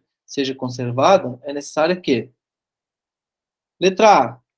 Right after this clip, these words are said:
a energia cinética representada na etapa um seja totalmente convertida em energia potencial elástica representada na etapa quatro. Então, ele quer saber aqui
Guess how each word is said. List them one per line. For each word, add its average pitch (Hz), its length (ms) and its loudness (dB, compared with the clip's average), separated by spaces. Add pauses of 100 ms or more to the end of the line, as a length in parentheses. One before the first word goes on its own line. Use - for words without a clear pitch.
(380)
a 151 100 -4
energia 180 460 -2
cinética 156 720 -2
representada 127 680 -4
na 147 80 -4
etapa 135 420 -2
um 139 420 -4 (560)
seja 156 340 -4
totalmente 233 680 -4
convertida 170 640 -2
em 160 100 -6
energia 156 460 -4
potencial 151 580 -4
elástica 123 680 -4 (140)
representada 139 760 -2
na 139 100 -2
etapa 135 420 -2
quatro. 123 440 -2
Então, 127 160 -2
ele 240 100 0
quer 262 160 0
saber 175 340 2
aqui 196 460 -4